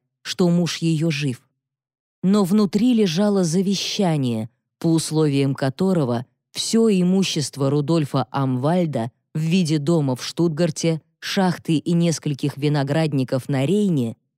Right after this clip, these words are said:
переходило его жене и сыну. В коротком сухом письме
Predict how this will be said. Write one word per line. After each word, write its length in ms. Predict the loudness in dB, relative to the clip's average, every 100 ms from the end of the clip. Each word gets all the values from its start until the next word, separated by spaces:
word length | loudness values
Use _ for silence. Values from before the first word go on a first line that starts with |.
| -2
переходило 640 | 2 2 2 0 2 2
его 340 | 4 2 2 2
жене 440 | 2 0 2 0
и 120 | -2
сыну. 520 | -4 -2 -4 -4 -6 -14 _ _ _ _ _ _ -14
В 100 | -2
коротком 500 | 0 2 0 -2 -2
сухом 400 | -2 -2 -2 -2
письме 540 | -4 -2 -2 0